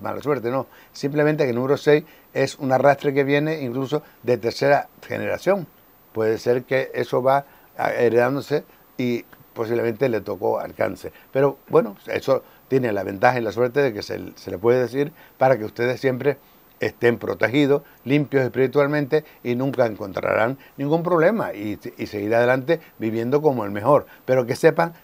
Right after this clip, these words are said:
que son, mm, vamos, tienen ese, ese problema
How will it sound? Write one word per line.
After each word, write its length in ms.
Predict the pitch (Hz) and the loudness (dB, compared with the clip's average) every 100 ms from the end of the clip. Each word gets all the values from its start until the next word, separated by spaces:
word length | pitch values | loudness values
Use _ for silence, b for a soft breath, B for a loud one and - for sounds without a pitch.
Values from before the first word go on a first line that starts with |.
| _ | _
que 140 | 117 | -8
son, 280 | 101 143 156 - - | 0 0 0 -6 -12
mm, 320 | 120 113 107 | -10 -8 -2
vamos, 380 | 123 123 98 92 b b 101 - 110 | 0 0 -4 -14 b b -20 -20 -20
tienen 320 | - 147 147 151 | -2 2 2 0
ese, 500 | - 147 131 131 123 | 2 2 2 -2 -4
ese 220 | 139 143 | -2 -2
problema 440 | 139 139 143 143 | 2 0 0 -2